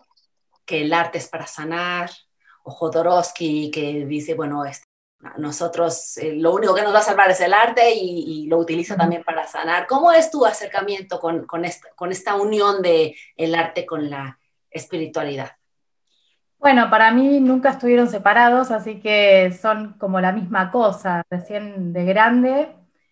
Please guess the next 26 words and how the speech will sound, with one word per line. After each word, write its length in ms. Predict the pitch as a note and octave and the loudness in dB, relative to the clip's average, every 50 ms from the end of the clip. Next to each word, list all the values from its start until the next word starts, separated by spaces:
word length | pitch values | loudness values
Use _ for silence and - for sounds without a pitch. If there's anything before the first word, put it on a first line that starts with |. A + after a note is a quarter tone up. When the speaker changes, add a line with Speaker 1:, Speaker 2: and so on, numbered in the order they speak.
| _ _ _ _ | _ _ _ _
Speaker 2:
pude 280 | _ G#3+ G#3+ A3 A3 G#3+ | _ -6 -2 0 0 0
distinguir 960 | G#3 G#3 F#3 - - G#3 F#3+ F#3+ G3 F#3+ F#3+ G3+ G#3 A3 A#3 B3+ C4 - - _ _ _ _ | 0 -2 -4 -8 -10 -6 -6 -4 -4 -4 -4 -4 -4 -6 -6 -6 -6 -10 -16 _ _ _ _
que, 680 | - G3+ F#3+ F#3 F3+ F3 F3 E3+ E3 E3+ E3 D#3+ - _ - | -4 -2 0 0 0 0 -2 -4 -6 -8 -12 -14 -18 _ -8
que, 80 | F3+ | -2
bueno, 340 | F3+ G3+ G3 F3 D#3+ D#3 - | 0 0 0 0 -2 -6 -10
que 100 | - F3 | -12 -12
son 380 | F3 - F#3+ F#3+ F#3 F#3 - - - | -10 -6 -6 -4 -4 -6 -6 -6 -6
dos 120 | G3 F#3+ - | -6 -6 -6
cosas 260 | G#3 G3 A3 - - | -8 -10 -8 -8 -8
que 80 | A#3 | -8
se 160 | F3+ F#3+ G3 F#3+ | -6 -4 -2 0
retroalimentan. 1200 | G3 - F#3+ - G3+ F#3 F#3 F3 F3 F#3+ A3 A3 G#3 F#3+ F#3 F3 F#3+ F#3 F#3+ A3 B3 B3 - - - _ _ _ _ _ _ _ _ _ _ _ _ | 0 0 0 0 0 0 0 0 0 -2 -2 -2 -4 -4 -4 -2 0 -2 0 -2 -2 -6 -8 -12 -20 _ _ _ _ _ _ _ _ _ _ _ _
Y 160 | A3+ A3 A3 | -2 0 2
el 140 | A3+ A3+ A#3+ | 4 6 6
arte 320 | B3 C#4 C#4+ E4 D#4+ C4+ | 6 6 6 4 2 2
tiene 400 | - - B3+ B3+ C#4 C#4+ C4+ B3+ | 2 2 4 6 8 8 8 6
este 240 | G#3+ - - A#3 F#3+ | 4 0 -4 -8 -10
proceso, 1040 | - F#3+ G#3 - - - - A3+ A3 G#3+ - - - G#3+ G#3 A3 B3 C4+ - - _ _ _ _ _ _ _ | -2 0 0 0 0 -2 -4 -6 -6 -6 -6 -4 0 0 2 2 0 -2 -6 -14 _ _ _ _ _ _ _
para 240 | - F#3 E3+ F3 F3 | -4 -2 0 2 2
mí, 220 | G3+ A#3+ B3 A#3 G3 | 4 6 4 4 4
yo 160 | - G#3+ G3 | 0 -2 2
lo 100 | G3 F#3+ | 2 2
vivo 220 | F#3+ G3 G3+ G3+ | 2 2 0 0
de 100 | G#3 G#3 | 0 -2
esta 180 | F3+ - - G3+ | -2 -6 -8 -4
manera, 640 | G3 G#3 G3+ G#3+ A3+ A3+ A3 A3+ A3+ - - - | -2 0 0 0 0 0 4 4 4 4 2 -2